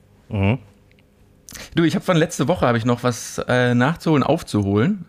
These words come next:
Speaker 2: Äh, da hatten wir das Thema falsch ausgesprochene Verben oder überhaupt falsch, äh, äh,
Speaker 1: Tu-Wörter.
Speaker 2: äh, F-, Falsch-Tu-Wörter.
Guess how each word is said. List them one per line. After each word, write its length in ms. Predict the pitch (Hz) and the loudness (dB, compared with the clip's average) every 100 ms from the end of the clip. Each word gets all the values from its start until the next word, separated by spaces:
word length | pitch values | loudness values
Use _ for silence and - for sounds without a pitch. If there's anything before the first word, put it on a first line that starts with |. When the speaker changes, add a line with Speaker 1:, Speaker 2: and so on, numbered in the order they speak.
| - - - | -20 -20 -4
Speaker 2:
Äh, 380 | 123 123 120 120 117 - | 0 2 2 0 -4 -4
da 80 | 117 | -4
hatten 180 | - 147 | -2 0
wir 100 | 131 | 2
das 260 | 120 - | 0 -4
Thema 580 | - 143 139 127 123 120 | -2 -2 0 0 0 -2
falsch 400 | - - 135 135 | -2 0 0 0
ausgesprochene 1300 | - 135 - - - 135 - 135 123 117 117 117 101 | -2 -2 -4 -10 -4 -4 0 0 2 2 0 0 -2
Verben 720 | 104 123 139 143 135 147 151 156 | 0 2 2 0 0 0 0 0
oder 320 | 127 120 113 | 0 2 2
überhaupt 380 | 113 120 151 - | 0 0 -2 -8
falsch, 760 | - - 123 123 - - - - - - - - - - | -14 -4 0 0 -2 -6 -8 -16 -20 -20 -20 -20 -20 -6
äh, 560 | 107 107 110 107 104 | -2 0 0 2 0
äh, 40 | 104 | 0
Speaker 1:
Tu-Wörter. 540 | - 160 98 92 - | 0 0 2 2 0
Speaker 2:
äh, 40 | 92 | -4
F-, 340 | - - - | -6 -14 -14
Falsch-Tu-Wörter. 960 | - 143 147 - 113 104 104 107 135 | -2 -2 -2 -4 -4 -2 -2 -2 -2